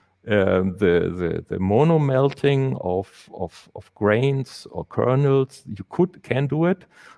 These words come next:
but it needs an active intervention, let's say, by the user. And that's intentional.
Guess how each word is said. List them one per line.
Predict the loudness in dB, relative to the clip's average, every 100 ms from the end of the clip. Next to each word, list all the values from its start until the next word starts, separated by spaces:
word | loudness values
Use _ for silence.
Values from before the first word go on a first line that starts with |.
| _
but | -2 -2 -2
it | -6
needs | -2 -2 -4 -2
an | -2 0
active | -4 -4 -4 -4 -4 -16 -20 _ _ _ _ _ -2
intervention, | 2 2 2 0 -2 -4 -4
let's | -6 -6
say, | -8 -8 -8 -10
by | -8 -8
the | -6 -8 -8
user. | -10 -6 -6 -6 -10
And | -6
that's | -2 -2
intentional. | -2 -2 0 0 -2 -8 -10